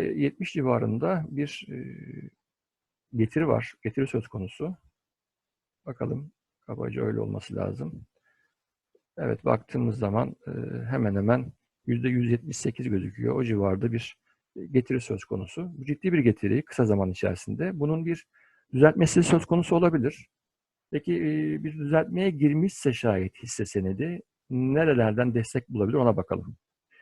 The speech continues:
Şimdi ilk etapta çıkış trendimizi belirleyelim arkadaşlar.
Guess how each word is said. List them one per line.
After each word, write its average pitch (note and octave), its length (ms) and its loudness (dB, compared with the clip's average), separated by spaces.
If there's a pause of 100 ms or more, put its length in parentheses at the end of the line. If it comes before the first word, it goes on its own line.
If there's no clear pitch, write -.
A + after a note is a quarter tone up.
(160)
Şimdi F3 140 0
ilk G#3 100 4
etapta F3 520 4
çıkış - 320 -6
trendimizi A2+ 460 6
belirleyelim F#2 440 2
arkadaşlar. G2 720 -4